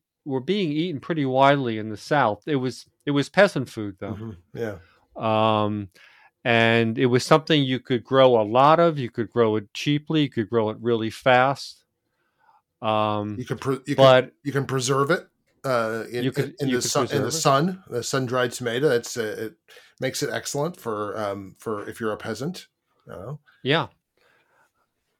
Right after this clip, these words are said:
Speaker 1: Yeah, and it was preserved also as, uh, as paste,
Speaker 2: Mm-hmm.
Speaker 1: uh,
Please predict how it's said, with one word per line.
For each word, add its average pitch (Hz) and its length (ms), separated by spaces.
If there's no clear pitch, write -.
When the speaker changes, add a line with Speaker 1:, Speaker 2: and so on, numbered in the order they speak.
Speaker 1:
Yeah, 123 260
and 120 120
it 123 60
was 117 140
preserved 131 500
also 123 540
as, 113 500
uh, 113 160
as 120 240
paste, - 580
Speaker 2:
Mm-hmm. 101 220
Speaker 1:
uh, 101 260